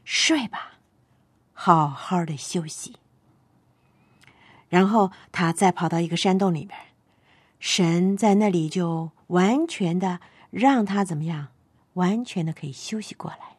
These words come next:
吃饱喝足了，睡醒了，休息够了。哇，神让他有一个很特别的经历，有台风、地震和大火，山崩地裂。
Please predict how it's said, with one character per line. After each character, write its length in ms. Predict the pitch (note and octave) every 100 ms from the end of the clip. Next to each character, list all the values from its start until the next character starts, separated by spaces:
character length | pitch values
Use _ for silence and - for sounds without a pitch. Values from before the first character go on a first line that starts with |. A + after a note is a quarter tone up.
| _ _ _ _ -
吃 200 | - E3+
饱 180 | D3+
喝 180 | D3+ F#3+
足 140 | F3+ F3+
了， 220 | G#3 - _ _ _ _ _ _ _ _ _ _
睡 340 | - - F#3+
醒 240 | E3+ D#3
了， 220 | D3 E3 - _ _ _ _ -
休 240 | - G3+
息 160 | G3 G3
够 200 | B3+ A3
了。 240 | E3+ - _ _ _ _ _ - _ _ _ _
哇， 260 | E3 F3+ F3 - - - - _ _ _ _ _ _ _ _ -
神 260 | - E3
让 180 | F3+ E3+
他 160 | E3+ E3+
有 140 | D3+
一 80 | D#3
个 100 | E3+
很 220 | - D#3
特 180 | - A3
别 140 | E3
的 100 | D3+
经 220 | D3+ F#3+
历， 220 | F#3+ - - _ _ _ -
有 160 | C#3+
台 200 | - C#3+
风、 240 | - D#3+ D#3+
地 200 | E3+ D3
震 180 | F3
和 100 | D3
大 200 | F3 -
火， 400 | - - - - _ _ - -
山 480 | - G3+ G3+ G3
崩 260 | G3 G3 G3
地 240 | A#3 F#3
裂。 300 | D#3 F#3+ A#2+